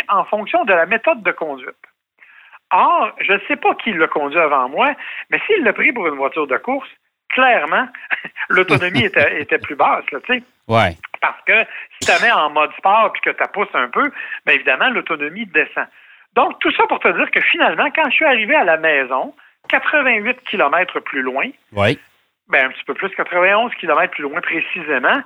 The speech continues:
Speaker 2: Oui.
Speaker 1: j'avais soixante-quinze kilomètres qui me restaient d'autonomie.
Speaker 2: Bon, ça, c'est bon.
Speaker 1: Fait que tu
Speaker 2: Ça,
Speaker 1: vois
Speaker 2: c'est bon, ouais.
Speaker 1: que l-, avec la régénération, quand tu conduis de façon intelligente, t'es quand même capable de t'en sortir, mais tu dois y penser et tu dois le planifier en conséquence.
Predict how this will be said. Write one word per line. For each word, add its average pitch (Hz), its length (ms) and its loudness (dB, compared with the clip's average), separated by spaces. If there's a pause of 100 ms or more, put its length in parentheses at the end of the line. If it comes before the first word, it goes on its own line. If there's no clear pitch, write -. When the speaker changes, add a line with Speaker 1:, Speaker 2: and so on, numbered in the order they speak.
(160)
Speaker 2:
Oui. 127 160 -2 (220)
Speaker 1:
j'avais 190 640 2 (140)
soixante-quinze 180 680 -6 (100)
kilomètres 151 400 -4 (140)
qui 160 60 -14
me 139 80 -8
restaient 143 380 -6
d'autonomie. 127 540 -14
Speaker 2:
Bon, 107 260 0
ça, 110 160 0
c'est 101 140 0
bon. 73 100 -6 (840)
Speaker 1:
Fait - 80 2
que - 60 -6
tu - 60 -4
Speaker 2:
Ça, 220 60 2
Speaker 1:
vois 349 80 4
Speaker 2:
c'est - 280 -4
bon, 208 80 -6
ouais. - 60 2
Speaker 1:
que 196 60 4
l-, 196 160 -2 (140)
avec 294 240 2
la 247 100 2
régénération, 208 800 0
quand 185 140 0
tu - 120 -10
conduis 214 320 -2
de - 60 -14
façon 202 240 0
intelligente, 185 480 -2 (340)
t'es 302 120 2
quand 277 200 0
même 262 200 0
capable 214 360 0
de 170 80 -2
t'en 151 220 -4
sortir, - 400 -2 (340)
mais 220 240 2 (140)
tu 175 80 -12
dois 170 280 0
y 214 100 -4
penser 180 580 -4 (220)
et 185 100 -4
tu - 160 -8
dois 165 260 0
le 170 120 0
planifier 185 460 -2
en 185 60 -6
conséquence. 147 540 -6